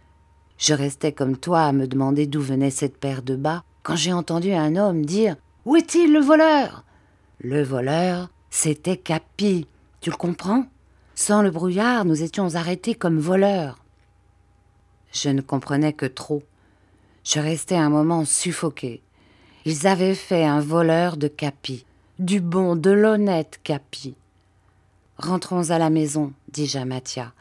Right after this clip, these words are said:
et tiens Capi en laisse. » Mathia ne dit pas un mot, et nous rentrâmes cour du Lion Rouge en marchant rapidement. Le père, la mère et les enfants étaient autour de la table occupés à plier des étoffes.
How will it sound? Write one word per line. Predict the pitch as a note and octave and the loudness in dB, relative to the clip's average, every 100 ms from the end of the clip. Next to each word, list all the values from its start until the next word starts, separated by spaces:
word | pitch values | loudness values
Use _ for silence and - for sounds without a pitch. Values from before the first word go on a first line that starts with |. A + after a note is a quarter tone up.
| _ - | _ -4
et | E3+ | -4
tiens | - A#3+ A#3 | -2 -4 -2
Capi | F#3+ F#3 - F3 | -4 -6 -4 -2
en | D3+ | 0
laisse. » | C#3+ C3 - - - _ _ _ _ _ _ _ _ _ _ | -2 -6 -8 -10 -10 _ _ _ _ _ _ _ _ _ _
Mathia | D3+ F3 - A#3+ | -4 -2 0 0
ne | A3 F#3 | 2 0
dit | F#3 | -4
pas | - G#3 F#3+ C3+ | -4 -4 -4 -6
un | C3+ | -8
mot, | C3 B2+ - _ _ - | -8 -10 -16 _ _ -2
et | C#3+ | 2
nous | E3 | 2
rentrâmes | E3 F#3 - G#3 G#3 | 0 -4 -4 -4 -4
cour | - F3 | -6 -8
du | E3 D#3+ | -6 -4
Lion | E3+ F3 | -2 -2
Rouge | D#3+ G#3 E3+ | -2 -4 -2
en | D#3 | -2
marchant | D#3 - F3 D3+ | -2 -6 -6 -4
rapidement. | D#3 - D#3 C#3+ B2+ A2+ - _ _ _ _ _ _ _ - | -6 -8 -6 -4 -6 -8 -18 _ _ _ _ _ _ _ -6
Le | D#3 | -4
père, | D#3 E3+ F3+ G3+ G3+ | -2 0 2 2 0
la | D#3 | 0
mère | D#3 E3+ G3 F3+ | 0 0 0 -2
et | |
les | D#3+ C#3+ | -4 -2
enfants | D3 C#3 - E3+ F#3+ _ - | -4 -6 -6 -6 -6 _ -8
étaient | D#3 F3 G3 | -4 -4 -4
autour | F#3+ G3 F#3+ | -4 -4 -4
de | F3+ | -4
la | E3+ | -4
table | D#3+ C#3+ C#3 | -4 -4 -2
occupés | C#3 D3+ - D#3+ D#3 | -4 -6 -4 -2 0
à | C#3+ | -2
plier | - D#3 D#3 D3+ | -4 -4 0 0
des | C#3+ C#3 | -2 -4
étoffes. | C#3 - B2+ A#2 - | -6 -6 -10 -10 -20